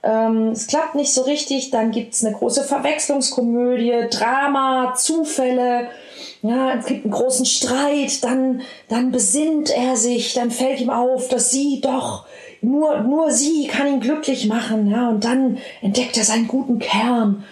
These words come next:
und dann kommt er zurück und, ja, es, und es ist, liebe Frauen, lasst es euch gesagt sein, es ist totaler Schwachsinn. Ja, natürlich, wenn ein Mann schlechte Erfahrungen gemacht hat, wenn er vielleicht sogar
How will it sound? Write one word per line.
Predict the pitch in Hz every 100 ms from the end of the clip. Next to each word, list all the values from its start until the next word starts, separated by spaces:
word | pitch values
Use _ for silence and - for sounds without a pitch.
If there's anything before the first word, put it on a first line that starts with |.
| - - -
und | 185
dann | 214
kommt | 202 220 208 202
er | 202
zurück | - - 196 202 - -
und, | 170 175 160 - _ _ _ _ _ -
ja, | 185 233 - -
es, | 196 233 233
und | 247 247
es | 247
ist, | 269 - - - - -
liebe | - 285
Frauen, | 302 254 269 254
lasst | 247 254
es | -
euch | -
gesagt | 247 254 262 -
sein, | 226
es | 208
ist | - -
totaler | 285 - - 240 285 311
Schwachsinn. | 311 320 349 - 359 269 165 143 - _ _ _ _ _ _ _ _ _ _ -
Ja, | 262 339
natürlich, | 269 254 320 339 302 208
wenn | 226 277 277
ein | - 226 233 214
Mann | 214 226 196 147 - _ _ _ -
schlechte | - 214 220 -
Erfahrungen | - - 196 208 214 208
gemacht | 180 170 156 - 151
hat, | 147 -
wenn | 202 233
er | 208 196
vielleicht | - 190 190 196 196 - -
sogar | 185 185 185 185